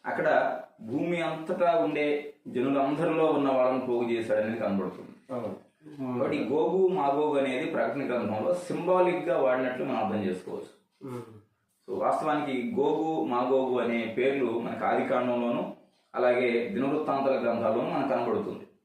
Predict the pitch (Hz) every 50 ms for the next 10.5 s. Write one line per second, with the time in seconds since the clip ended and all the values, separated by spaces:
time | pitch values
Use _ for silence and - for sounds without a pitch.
0 | _ _ _ _ _ _ _ _ _ _ - 139 131 127 127 127 123 120 120 123
1 | 127 147 160 - 175 180 180 175 165 160 151 151 143 143 139 139 - 180 - 139
2 | 123 117 - - - - - - 127 120 117 110 104 101 98 92 - - - -
3 | _ _ _ 143 120 113 139 165 180 170 180 175 160 147 139 139 139 156 156 143
4 | 135 139 - 139 143 151 151 151 143 - - 104 98 - - - - - - -
5 | _ _ _ _ _ _ _ _ _ _ _ _ _ _ _ _ _ - - 107
6 | - - - - 135 139 135 143 160 156 156 151 147 143 135 131 131 - - 131
7 | 131 - - 131 131 135 - - - - - 135 131 - 131 123 135 139 135 123
8 | 113 - 135 123 123 123 131 135 165 - - - - - - _ _ - 123 135
9 | 143 143 139 131 120 117 120 117 - - - 143 143 139 139 135 139 135 127 127
10 | 127 - 131 127 127 127 - - -